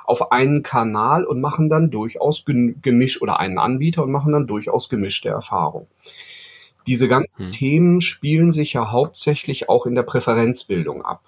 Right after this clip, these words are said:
Speaker 1: Also in, in der, in der Phase der Customer Journey, wo der Kunde Fragen hat, wo man nochmal, du sagtest ja Online-Beratung, das ist ja genau der Punkt. Ähm, wo wir immer noch,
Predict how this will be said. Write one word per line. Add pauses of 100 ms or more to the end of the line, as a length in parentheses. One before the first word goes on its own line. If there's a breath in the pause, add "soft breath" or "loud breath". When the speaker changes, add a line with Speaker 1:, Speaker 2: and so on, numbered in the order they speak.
Speaker 1:
Also
in,
in
der,
in
der
Phase
der
Customer
Journey,
wo
der
Kunde
Fragen
hat,
wo
man
nochmal,
du
sagtest
ja
Online-Beratung,
das
ist
ja
genau
der
Punkt. (920 loud breath)
Ähm, (100)
wo
wir
immer
noch,